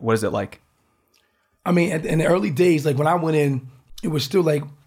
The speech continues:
Speaker 2: a lot of white-collar criminals. You know what I'm saying? Bankers, lawyers, you know, people like that.
Speaker 1: Who got caught with, like, cocaine or
Speaker 2: Businessmen,
Speaker 1: something
Speaker 2: yeah.
Speaker 1: like that, that,
Speaker 2: Oh, no,
Speaker 1: yeah.
Speaker 2: they got, they got, they was either embe-, mostly embezzling, right?
Speaker 1: Oh, gotcha,
Speaker 2: You know what I'm saying?
Speaker 1: gotcha.
Speaker 2: Wall Street
Speaker 1: Yeah.
Speaker 2: guys,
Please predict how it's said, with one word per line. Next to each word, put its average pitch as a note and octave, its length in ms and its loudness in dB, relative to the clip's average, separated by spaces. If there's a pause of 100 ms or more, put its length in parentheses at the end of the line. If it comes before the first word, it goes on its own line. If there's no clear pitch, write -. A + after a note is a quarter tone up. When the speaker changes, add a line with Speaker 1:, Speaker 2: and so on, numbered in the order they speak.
(160)
Speaker 2:
a D3+ 60 -8
lot D#3+ 180 2
of C#3+ 80 0
white-collar D3 400 0
criminals. C#3+ 460 -2 (600)
You D3+ 60 -8
know - 20 -4
what - 0 -
I'm C#3+ 60 -4
saying? C#3+ 320 -4
Bankers, D3 440 -2
lawyers, C#3+ 520 0 (680)
you D#3 120 -2
know, C3+ 200 2
people D3 260 2
like C#3+ 200 2
that. D3 160 4
Speaker 1:
Who A#2 100 4
got A#2 220 2
caught F#2 200 0
with, G2 120 -2
like, G2+ 140 -2
cocaine E3+ 140 4
or - 80 2
Speaker 2:
Businessmen, E3+ 300 2
Speaker 1:
something G#3 160 4
Speaker 2:
yeah. D3+ 80 4
Speaker 1:
like F#2+ 120 0
that, - 200 -2
that, G#2 140 0
Speaker 2:
Oh, G#3 80 4
no, G#3+ 140 4
Speaker 1:
yeah. D3 80 -2
Speaker 2:
they F3 80 -2
got, D#3+ 240 0
they D#3+ 100 2
got, D3 200 2
they E3 60 2
was D3 160 2
either D3+ 200 4
embe-, B2+ 300 2
mostly G3 300 4
embezzling, D3+ 480 2
right? D3 220 2 (160)
Speaker 1:
Oh, G2+ 240 4
gotcha, G2 180 -2
Speaker 2:
You - 40 0
know - 20 4
what D#3+ 80 2
I'm - 40 -2
saying? E3+ 120 0
Speaker 1:
gotcha. D3 80 0
Speaker 2:
Wall F3 160 4
Street - 180 0
Speaker 1:
Yeah. C#3 60 0
Speaker 2:
guys, D#3 480 2